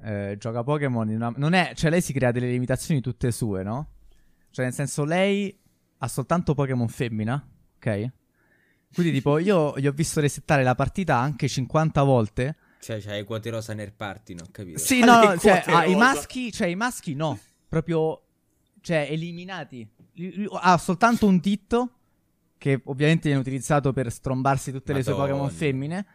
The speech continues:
Speaker 3: Cazzo è
Speaker 1: Ma i Pokémon
Speaker 3: Handmaid's
Speaker 1: maschi
Speaker 3: Tale?
Speaker 1: non vengono assolutamente accettati e li ho visto riavviare il gioco, cioè l-, l-, ri-,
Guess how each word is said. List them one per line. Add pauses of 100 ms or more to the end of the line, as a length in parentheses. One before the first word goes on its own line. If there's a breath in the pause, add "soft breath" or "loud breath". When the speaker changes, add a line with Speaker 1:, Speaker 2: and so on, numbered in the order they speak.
Speaker 3:
Cazzo
è
Speaker 1:
Ma
i
Pokémon
Speaker 3:
Handmaid's
Speaker 1:
maschi
Speaker 3:
Tale?
Speaker 1:
non
vengono
assolutamente
accettati
e (280)
li
ho
visto
riavviare
il
gioco,
cioè
l-,
l-,
ri-,